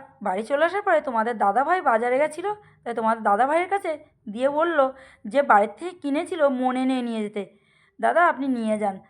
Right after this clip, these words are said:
তোমাদের দাদাভাই এটা নিয়ে এসেছিলো। তা যাই হোক, দাদাভাই বাড়ি এসে অনেক বকাবকি করলো, বললো, "আমাকে বললে তো আমিই নিয়ে এসে দিতাম।"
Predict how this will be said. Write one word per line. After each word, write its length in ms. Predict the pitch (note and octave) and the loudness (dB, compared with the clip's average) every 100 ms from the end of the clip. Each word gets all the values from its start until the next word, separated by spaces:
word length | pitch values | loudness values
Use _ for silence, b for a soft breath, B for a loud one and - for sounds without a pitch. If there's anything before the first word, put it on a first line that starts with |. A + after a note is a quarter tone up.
| b | b
তোমাদের 280 | G#3+ G#3 A#3 | -2 0 2
দাদাভাই 400 | G#3 A3 D#4 F#4 | 2 2 2 0
এটা 120 | F4 | -2
নিয়ে 240 | D#4+ A#3 G#3 | -4 -4 -6
এসেছিলো। 420 | - G#3 F#3 F3+ b b b b - | -8 -10 -10 -10 b b b b 0
তা 100 | D#4+ | 2
যাই 260 | D#4 D4 | 4 4
হোক, 80 | D#4+ | 4
দাদাভাই 380 | C4+ B3+ D4 D#4 | 4 6 4 4
বাড়ি 220 | A3 G#3 | 2 2
এসে 160 | D4 D#4+ | -2 -4
অনেক 220 | C4+ B3 | -4 -2
বকাবকি 420 | A3 A3 A#3+ B3+ | -2 0 -2 -2
করলো, 260 | C4+ C#4 C#4+ | -2 0 0
বললো, 280 | A#3 C4 | -2 -2
"আমাকে 340 | C#4 F#3+ A3 D4+ | -2 -2 -6 -8
বললে 320 | A#3+ C#4+ F4+ | -4 -2 0
তো 80 | F#4+ | 2
আমিই 360 | C#4 G#3+ D4 F4 | 4 2 -2 -4
নিয়ে 180 | C#4+ | -4
এসে 140 | B3 B3 | -4 -8
দিতাম।" 360 | A#3 A3+ F#3+ | -4 -2 -2